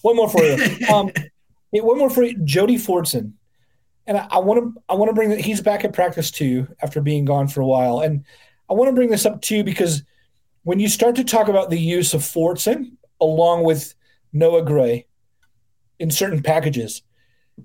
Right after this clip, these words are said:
Speaker 1: defenses that have learned how to maybe frustrate or stymie the Chiefs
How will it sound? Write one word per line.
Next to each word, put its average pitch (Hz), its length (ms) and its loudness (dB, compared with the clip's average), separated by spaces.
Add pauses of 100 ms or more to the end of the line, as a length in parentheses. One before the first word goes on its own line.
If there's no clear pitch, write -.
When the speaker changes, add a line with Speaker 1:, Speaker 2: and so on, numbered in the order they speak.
(260)
Speaker 1:
defenses 233 640 0
that 202 160 2
have 185 160 2
learned 175 400 2
how 165 160 4
to 165 80 4
maybe 165 500 0 (1000)
frustrate 175 640 0
or 156 100 0
stymie 170 500 0
the 160 120 0
Chiefs 131 480 -4